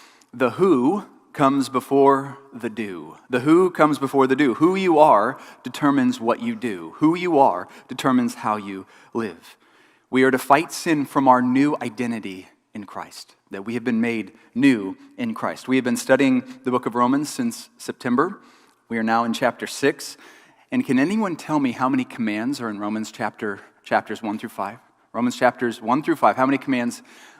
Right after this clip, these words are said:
are in those chapters? Anyone know? Can someone tell me? What's the answer? Zero. There are no commands in Romans chapter, chapters one through five. What Paul is teaching us here is what's wrong with us. In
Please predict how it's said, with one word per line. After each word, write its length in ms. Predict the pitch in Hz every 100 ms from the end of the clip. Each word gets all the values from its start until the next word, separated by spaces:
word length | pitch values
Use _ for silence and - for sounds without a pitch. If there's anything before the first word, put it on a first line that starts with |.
| -
are 180 | 113 107
in 260 | 120 113
those 300 | 107 98 101
chapters? 480 | - 113 98 82 -
Anyone 240 | - 120 117
know? 160 | 120
Can 160 | 131 117
someone 180 | 120 110
tell 140 | 110
me? 140 | 123 151 _ _ _ _ _ _ _ _ _ _ _
What's 160 | 110
the 100 | -
answer? 280 | 107 98 90 _ _ _ _ _ _ _ _ _ _ _ -
Zero. 440 | 123 117 87 65 - _ _ _ _ _ _ _ _
There 140 | - 120
are 60 |
no 160 | 120 143
commands 640 | - 156 147 104 - - -
in 120 | - 123
Romans 340 | 123 131 120
chapter, 500 | - 117 - 113 101 - -
chapters 360 | 135 123 120
one 260 | 131 131 131
through 400 | - 127 120 123 - _ _
five. 380 | - 120 101 - _ _ _ _ _ _
What 160 | 127 123
Paul 240 | 143 175
is 200 | 151 - - -
teaching 340 | - 208 - 104
us 140 | 92
here 340 | 117 104 151 - _ _ _ _ _ _ -
is 120 | 143
what's 160 | 143 160
wrong 240 | 156 196
with 160 | 170 -
us. 180 | 87 -
In 200 | 107